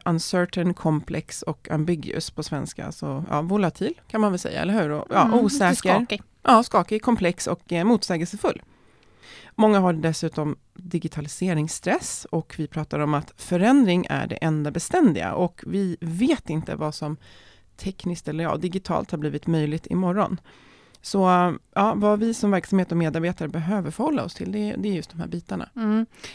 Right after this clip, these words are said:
Speaker 2: Och där så är det många som pratar också, jag menar, det här kan bli modord ibland, man pratar ofta om den lärande organisationen, och vi tror ju att det här, eh, är något bra.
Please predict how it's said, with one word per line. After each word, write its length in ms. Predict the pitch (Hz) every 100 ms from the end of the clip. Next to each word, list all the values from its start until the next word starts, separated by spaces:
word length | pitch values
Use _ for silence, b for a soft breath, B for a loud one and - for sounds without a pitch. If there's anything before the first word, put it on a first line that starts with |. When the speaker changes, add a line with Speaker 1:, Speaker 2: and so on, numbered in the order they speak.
| B B -
Speaker 2:
Och 300 | 202 202 - -
där 440 | - 196 208 202
så 140 | 185 196
är 200 | 185 185
det 160 | - - - - 202
många 460 | 190 185 208 202 -
som 200 | - 185
pratar 480 | - 190 156 - -
också, 460 | - - - 156 156
jag 100 | 175
menar, 160 | 175
det 80 | 175
här 40 |
kan 140 | 175 170
bli 120 | 160
modord 560 | 165 175 151 170 202 185
ibland, 420 | 165 160 170 180
man 160 | 190 185
pratar 220 | 196 185
ofta 140 | -
om 80 | 170
den 120 | 170
lärande 440 | 180 165 165 165 165
organisationen, 960 | 165 170 - 180 349 311 185 - -
och 120 | 180
vi 80 | 220
tror 380 | - - 202 170
ju 60 | 170
att 120 | -
det 80 | 160
här, 420 | 156 151 160 - -
eh, 240 | - 160 156 - -
är 120 | 170
något 160 | 160 165
bra. 420 | 160 370 - 185